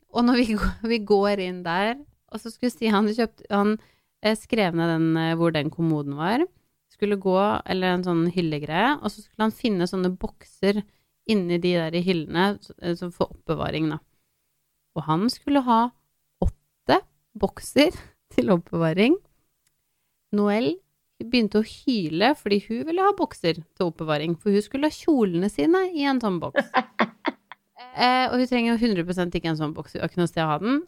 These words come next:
men fordi vi ikke orker å krangle eller ta den hylinga på ikea, så sier vi, "Det er greit,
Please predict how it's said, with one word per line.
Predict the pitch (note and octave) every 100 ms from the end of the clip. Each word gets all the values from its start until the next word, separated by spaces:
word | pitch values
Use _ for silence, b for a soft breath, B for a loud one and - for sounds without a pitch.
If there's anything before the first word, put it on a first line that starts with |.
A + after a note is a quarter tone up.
| _
men | G3 F3 G3 B3
fordi | B3 G#3 F#3+
vi | G3
ikke | F#3+
orker | F3+ F3+ E3
å | E3 E3+ F3 _
krangle | _ G#3 F#3 D3+ D#3+
eller | F3+
ta | F#3 F3
den | D#3+ D#3+ E3
hylinga | - F3 D3+ D3+ D3+
på | E3
ikea, | D#3+ F3+ G3+
så | G#3+
sier | A3 F#3+ D#3+
vi, | E3 F3+
"Det | G#3 G3
er | C4
greit, | C#4+ D#4 G#4 _